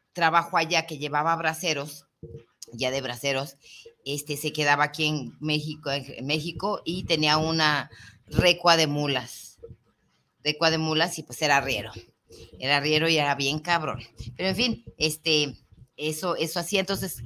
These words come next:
contrataban gente y había armisticios. "¿Sabes qué? Ya nos queremos quedar aquí a vivir. Ok, vamos a ver si no debes, cómo eres,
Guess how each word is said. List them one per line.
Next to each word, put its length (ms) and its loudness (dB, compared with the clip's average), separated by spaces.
contrataban 680 2
gente 300 -2
y 80 -2
había 160 0
armisticios. 760 -6
"¿Sabes 340 -2
qué? 120 2
Ya 80 2
nos 180 -2
queremos 380 -4
quedar 260 0
aquí 180 -4
a 80 -2
vivir. 380 -4
Ok, 240 -4
vamos 480 4
a 80 2
ver 240 0
si 160 -10
no 160 -2
debes, 680 -2
cómo 280 0
eres, 480 0